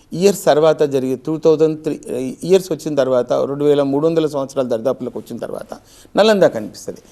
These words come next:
నలంద అనేటటువంటిది తొమ్మిది అంతస్తుల బిల్డింగులు మూడు ఉండేది. బక్తియార్ ఖిల్జీ ఒక ఆయుర్వేద వైద్యుడు అద్భుతమైన చికిత్స చేసినందుకు గాను రిటర్న్ గిఫ్ట్ ఏమి ఇచ్చాడయ్యా అంటే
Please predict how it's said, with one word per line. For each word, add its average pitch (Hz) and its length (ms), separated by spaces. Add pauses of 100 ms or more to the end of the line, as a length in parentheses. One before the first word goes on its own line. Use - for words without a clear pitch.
(280)
నలంద 196 380
అనేటటువంటిది 165 1000 (100)
తొమ్మిది 214 500
అంతస్తుల 170 520
బిల్డింగులు 135 680 (280)
మూడు 208 360
ఉండేది. 120 420 (640)
బక్తియార్ 220 600
ఖిల్జీ 185 460 (140)
ఒక 135 140
ఆయుర్వేద 190 420
వైద్యుడు 151 600
అద్భుతమైన 196 640
చికిత్స 180 580
చేసినందుకు 135 540
గాను 143 240 (380)
రిటర్న్ 202 340
గిఫ్ట్ 220 220
ఏమి 190 280
ఇచ్చాడయ్యా 170 540
అంటే 147 480